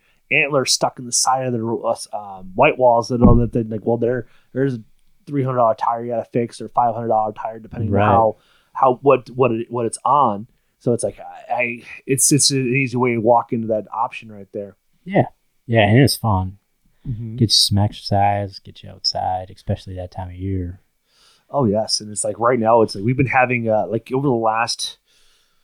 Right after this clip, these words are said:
Speaker 1: how I say, last decade, we've had some very mild beginnings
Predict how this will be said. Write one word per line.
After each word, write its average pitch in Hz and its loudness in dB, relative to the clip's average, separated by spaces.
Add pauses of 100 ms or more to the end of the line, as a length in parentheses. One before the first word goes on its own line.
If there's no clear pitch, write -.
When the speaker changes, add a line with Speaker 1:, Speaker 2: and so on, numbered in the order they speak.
(480)
Speaker 1:
how - -10
I - -8
say, 160 -8
last 160 -2
decade, 123 2
we've 113 0
had 120 0
some 110 -8
very 123 -4
mild 113 2
beginnings 117 -4